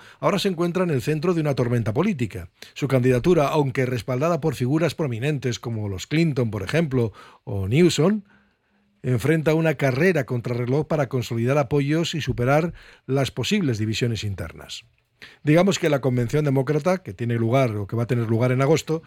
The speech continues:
va a ser ese campo de batalla donde se va a definir si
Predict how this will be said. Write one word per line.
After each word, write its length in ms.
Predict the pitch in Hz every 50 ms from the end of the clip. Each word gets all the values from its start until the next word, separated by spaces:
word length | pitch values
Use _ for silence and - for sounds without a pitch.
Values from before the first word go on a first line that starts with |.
| - - - - - _ _ -
va 60 | 165
a 20 | 165
ser 320 | - 190 196 190 190 - -
ese 220 | 170 - - 160
campo 320 | 131 180 180 175 151 170 165
de 100 | 156 147
batalla 380 | 139 127 117 160 160 160 165 165
donde 260 | 160 156 143 139 127
se 80 | 135
va 80 | 131 139
a 40 | 156
definir 520 | 160 139 - 143 143 147 156 160 175 170 - _ _ _ _ _ _
si 240 | - - - 135